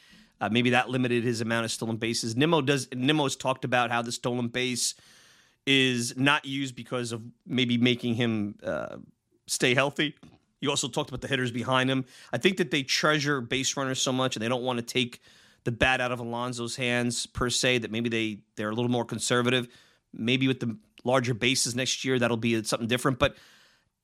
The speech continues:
you know, for the, for the most part, a Marte, uh, you know, against most pitchers, I'm not talking about the elite, uh, pitchers. You know, even a Ty Walker is a pretty elite, you know, holding,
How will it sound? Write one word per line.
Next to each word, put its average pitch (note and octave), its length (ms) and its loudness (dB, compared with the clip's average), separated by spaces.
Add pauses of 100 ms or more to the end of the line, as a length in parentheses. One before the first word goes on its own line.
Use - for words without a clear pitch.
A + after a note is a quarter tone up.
(340)
you E3+ 400 -6
know, D3+ 80 4
for D#3 100 -4
the, D#3 80 2
for F#3+ 320 -2
the G3+ 80 6
most A3+ 260 2
part, F3+ 240 2
a C3+ 60 0
Marte, D3 420 -2
uh, G#2 880 -8
you D3+ 140 0
know, A2 140 0
against D3+ 380 2
most D3+ 360 -2
pitchers, - 480 -6
I'm B2+ 80 -8
not C3+ 160 -2
talking B2+ 260 2
about A#2+ 320 2
the A2+ 140 -4
elite, A#2+ 420 -4 (640)
uh, A2 180 -10 (160)
pitchers. G#2+ 540 -4
You A#2 60 -14
know, A#2+ 80 -10
even D3 140 -6
a A#2+ 40 -8
Ty B2 220 2
Walker B2 300 2
is G2+ 80 -8
a G2+ 40 -12
pretty A2 220 -4
elite, G#2 340 -4 (360)
you G#2 60 -4
know, F#2 100 -2
holding, G#2+ 400 0